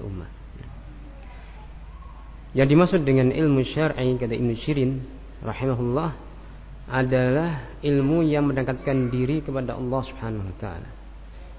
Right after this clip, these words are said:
Jadi kita belajar itu, ya, bisa sangat dekat kepada Allah Subhanahu wa taala, takut, khusyuk dan seterusnya,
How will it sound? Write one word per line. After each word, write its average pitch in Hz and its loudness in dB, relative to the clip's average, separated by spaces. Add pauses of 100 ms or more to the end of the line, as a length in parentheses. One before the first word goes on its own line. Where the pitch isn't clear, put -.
Jadi 120 -2
kita 123 0 (460)
belajar 117 0
itu, 113 -4 (380)
ya, - -10 (1700)
bisa 123 -2
sangat 120 -2
dekat 139 -4
kepada 123 -2
Allah 135 0
Subhanahu 120 -4
wa 104 -4
taala, 104 -6
takut, 151 0 (380)
khusyuk 139 -4
dan 117 -2
seterusnya, 151 -4